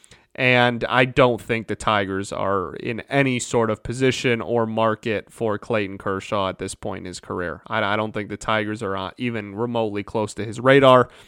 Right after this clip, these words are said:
So that's not even something I'm really gonna entertain. Danny Duffy was one that kind of intrigued me, though. Another one that kinda, like, low-key interesting would be Zach Greinke. About to be thirty-eight years old.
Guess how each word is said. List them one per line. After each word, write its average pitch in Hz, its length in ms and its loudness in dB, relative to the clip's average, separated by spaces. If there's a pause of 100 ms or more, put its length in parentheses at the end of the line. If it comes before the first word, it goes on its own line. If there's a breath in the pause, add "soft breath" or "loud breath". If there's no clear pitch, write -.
(300 soft breath)
So 160 120 8
that's 156 180 8
not 143 180 10
even 127 160 4
something 120 340 0
I'm 113 140 -2
really 113 160 2
gonna 110 160 -2
entertain. 120 600 -2 (400 soft breath)
Danny 202 240 8
Duffy 170 340 8
was 139 300 6
one 131 160 2
that 123 100 0
kind 127 180 4
of 123 60 2
intrigued 127 380 0
me, 127 80 -2
though. 123 260 4 (260 soft breath)
Another 262 240 4
one 330 140 4
that 185 220 2 (160)
kinda, 247 360 2
like, 151 240 4
low-key 131 640 2
interesting 131 540 -2
would 117 120 0
be 117 140 2
Zach 123 320 2
Greinke. 135 540 -6 (1400)
About 143 220 6
to 151 80 -6
be 147 80 -2
thirty-eight 143 560 4
years 139 260 0
old. 131 320 2